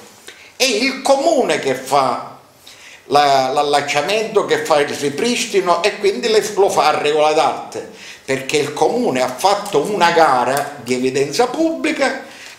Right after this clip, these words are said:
e il lavoro viene svolto da un'impresa che ha rapporti col comune. Fa, eh, quel che io la mattina fa quello che deve fare. La, i sindaci,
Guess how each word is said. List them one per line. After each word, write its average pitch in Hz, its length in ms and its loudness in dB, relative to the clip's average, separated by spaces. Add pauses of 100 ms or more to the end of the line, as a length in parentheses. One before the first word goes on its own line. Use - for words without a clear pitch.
e 277 40 4
il 285 80 2
lavoro 254 400 2
viene 208 240 0
svolto 208 500 0
da 156 380 0
un'impresa 185 640 0
che 170 100 2
ha 127 60 2
rapporti 131 480 -2
col 110 200 -4
comune. 123 360 -6 (300)
Fa, - 520 -2 (200)
eh, 185 640 0
quel 240 160 0
che 220 180 2
io 214 80 2
la 190 220 0
mattina 123 1120 -4
fa 131 320 -2
quello 123 220 -2
che 120 120 -4
deve 110 220 -6
fare. - 220 -8 (360)
La, 107 1000 -2
i 143 100 -4
sindaci, 131 880 -2